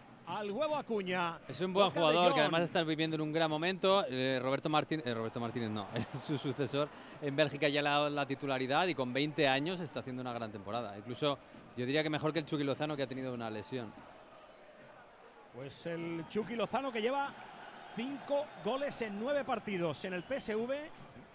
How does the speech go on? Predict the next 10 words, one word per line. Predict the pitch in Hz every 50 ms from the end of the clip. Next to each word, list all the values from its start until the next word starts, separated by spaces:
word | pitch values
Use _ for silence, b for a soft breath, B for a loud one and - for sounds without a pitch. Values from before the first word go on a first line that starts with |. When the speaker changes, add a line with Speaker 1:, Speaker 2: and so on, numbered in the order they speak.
| - - - - -
Speaker 1:
y | 165 160
los | 160 156 139 120
números | 147 180 208 220 240 214 165
de | 226 214
Luke | 208 226 220 175 208 196
de | 190 202
Jong, | 208 226 254 277 277 - - -
eh, | 175 175 175 170 165 160 160 160 156 147 147 143 139 139 135 - - - 135
ya | 156 165 143
son | - - 190 226 240 262